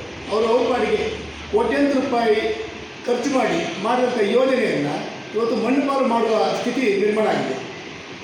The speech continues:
ಖಂಡಿತ ಇವತ್ತು ಬೇಸಿಗೆಯಲ್ಲಿ ಈ ನೀರಾವರಿಯಿಂದ ಕೃಷಿ, ಭತ್ತ ಕೃಷಿ ಹಾಗೂ ಅಡಿಕೆ ಬೆಳೆಗಾರರು ಇದನ್ನು ನಂಬಿಕೊಂಡು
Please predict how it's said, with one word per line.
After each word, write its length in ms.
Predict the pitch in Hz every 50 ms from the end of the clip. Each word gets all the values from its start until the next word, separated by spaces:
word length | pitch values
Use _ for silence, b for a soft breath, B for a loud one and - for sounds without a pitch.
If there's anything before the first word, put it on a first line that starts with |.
| - - - - - - -
ಖಂಡಿತ 320 | 220 247 269 285 277 277
ಇವತ್ತು 360 | 254 254 254 247 - 262 262 262 262 254 254 - - - - - - - - - - - -
ಬೇಸಿಗೆಯಲ್ಲಿ 640 | - 233 254 - - 220 214 202 175 151 143 143 - 147 - - - - - - - - - - - - - - - - - 208 240
ಈ 200 | 247 240 208 214
ನೀರಾವರಿಯಿಂದ 600 | 247 269 269 262 262 262 262 262 254 247 240 247 247 240 240 247 - - - - - - - - - - - - - - - - - - - - - - - - - 208
ಕೃಷಿ, 400 | 220 233 - 254 247 226 - 202
ಭತ್ತ 180 | 214 - -
ಕೃಷಿ 380 | 254 240 226 202 202 214 226 233 - - - - - - - - - - 202
ಹಾಗೂ 200 | 214 240 226 -
ಅಡಿಕೆ 320 | - - 269 269 262 247
ಬೆಳೆಗಾರರು 640 | 220 220 214 202 196 180 - - - - - - - - - - - - - - - - - - - - - - - - - - - - - - - - - - - 214
ಇದನ್ನು 180 | 254 254 233
ನಂಬಿಕೊಂಡು 840 | 226 254 277 - - 277 240 208 202 214 247 254 - - - - -